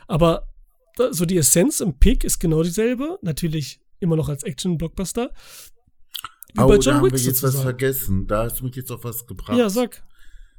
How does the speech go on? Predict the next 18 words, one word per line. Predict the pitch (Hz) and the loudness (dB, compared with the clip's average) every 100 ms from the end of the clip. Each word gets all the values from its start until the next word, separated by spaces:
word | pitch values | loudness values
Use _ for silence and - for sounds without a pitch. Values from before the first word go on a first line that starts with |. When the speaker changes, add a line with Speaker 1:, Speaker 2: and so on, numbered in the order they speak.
| - | -2
Speaker 2:
Nämlich, | 110 127 107 95 131 - - _ _ _ _ - - - _ - - - - | 2 2 0 -6 -8 -14 -18 _ _ _ _ -20 -20 -20 _ -20 -16 -10 -4
äh, | 135 117 113 110 110 - - _ - | 0 0 0 -6 -10 -14 -20 _ -4
als, | 110 110 - - _ - | -2 -2 -4 -8 _ -6
äh, | 107 | -4
Robin | 107 110 104 101 104 123 143 139 131 | -4 -8 -10 -10 -8 -4 -4 -4 -6
sich | 117 110 | -10 -12
auf | 101 - | -16 -16
die | - | -16
Suche | 92 117 123 131 | -14 -14 -10 -8
nach | 127 123 | -8 -8
dem | - 104 | -10 -10
Schwein | - 110 107 120 | -10 -8 -8 -6
macht, | 131 147 - - - _ - | -8 -8 -14 -20 -20 _ -12
Speaker 1:
Mhm. | 131 170 214 - - | -8 -8 -10 -12 -2
Speaker 2:
wusste | 101 127 - 117 | 2 2 0 -2
er | 104 127 | -2 -2
ja | 127 117 | -6 -8
nicht | 113 123 151 - - - | -8 -8 -10 -12 -20 -20